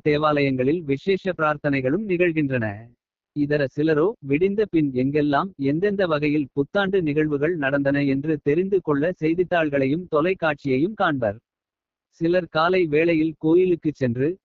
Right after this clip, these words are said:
இறைவனை வழிபட்டு, இந்த புத்தாண்டில் தம் வாழ்வு மாற்றமடைந்து, வெற்றிகள் குவிய வேண்டும், இன்பமும் பணமும் பெருக வேண்டும் என பிரார்த்திப்பர். இதுதானா புத்தாண்டு? கடிகாரத்தில் உள்ள முட்கள் பன்னிரண்டில் சேர்க்கின்ற அந்த நொடியில், அப்படி என்ன உள்ளது? வருடம்,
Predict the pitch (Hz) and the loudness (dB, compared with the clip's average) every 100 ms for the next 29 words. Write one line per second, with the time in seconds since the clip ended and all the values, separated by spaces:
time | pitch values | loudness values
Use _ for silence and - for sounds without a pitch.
0 | 143 151 202 196 180 165 139 156 143 120 | -4 0 0 2 0 2 2 2 0 0
1 | 135 165 - 156 151 135 160 - 214 175 | 0 -2 -2 0 0 0 -2 0 0 0
2 | 190 190 151 139 123 135 175 185 156 135 | -2 -2 -2 0 2 2 2 0 0 0
3 | 151 143 135 127 131 135 - 135 135 143 | 0 -2 0 0 0 -4 -8 -4 -2 -2
4 | 202 165 196 - 165 208 185 143 131 147 | 0 0 -2 -4 -2 0 2 2 2 -2
5 | 180 143 151 156 151 165 160 147 170 185 | -4 -4 -2 0 0 -2 -2 0 0 -2
6 | 196 160 160 185 160 147 147 160 135 180 | 0 0 2 0 0 0 0 0 -2 -2
7 | 185 165 151 151 120 101 - _ _ _ | -2 -2 0 -2 0 -4 -8 _ _ _
8 | _ _ _ 151 156 175 175 170 214 196 | _ _ _ -2 2 2 2 0 0 -2
9 | - 180 139 113 117 _ _ 143 180 196 | 0 0 0 -2 -4 _ _ -2 0 0
10 | 190 180 190 175 151 160 156 143 - 202 | 0 0 0 2 2 2 2 0 0 0
11 | 180 147 175 185 160 151 131 156 170 175 | 2 0 2 0 2 0 0 0 0 0
12 | 156 156 175 139 135 131 139 131 180 - | -2 0 0 0 2 2 2 0 -2 -4
13 | 127 - 175 175 139 165 214 160 127 110 | -6 0 2 4 2 2 2 2 2 0
14 | 107 - _ _ 131 131 156 151 180 | -4 -12 _ _ -4 0 0 0 -2